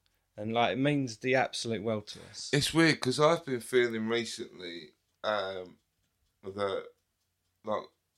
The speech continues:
Speaker 2: the podcast is doing well, and I feel really proud of what we're doing. And it almost feels like it's, it's, it's beyond us.
Speaker 1: Yeah.
Speaker 2: That it's,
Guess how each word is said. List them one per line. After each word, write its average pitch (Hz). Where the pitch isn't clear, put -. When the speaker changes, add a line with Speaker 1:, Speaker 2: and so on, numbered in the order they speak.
Speaker 2:
the -
podcast 113
is 101
doing 98
well, 92
and 101
I 98
feel 101
really 107
proud 101
of 90
what 92
we're 92
doing. 95
And 113
it -
almost 131
feels 95
like 101
it's, -
it's, -
it's -
beyond 101
us. -
Speaker 1:
Yeah. 113
Speaker 2:
That 92
it's, -